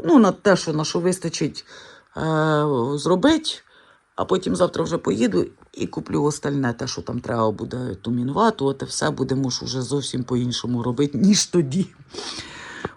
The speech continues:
Уже, ми вже <laughs> майстри майже, то будемо вже робити так, як воно треба ро-,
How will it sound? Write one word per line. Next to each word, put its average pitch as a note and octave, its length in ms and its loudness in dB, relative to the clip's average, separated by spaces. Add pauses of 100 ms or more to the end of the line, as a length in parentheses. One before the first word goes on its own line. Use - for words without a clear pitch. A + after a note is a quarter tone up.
(120)
Уже, E3 320 8 (680)
ми A3 140 10
вже F3+ 360 6
<laughs> - 60 -18 (340)
майстри B3 960 8 (280)
майже, A#3+ 520 8 (840)
то G3+ 480 4 (180)
будемо F3 640 0
вже D#3+ 480 0 (100)
робити E3 580 0
так, D#3+ 220 -2
як - 380 -4
воно D3+ 280 -2
треба A#2+ 360 -8
ро-, G#2 200 -6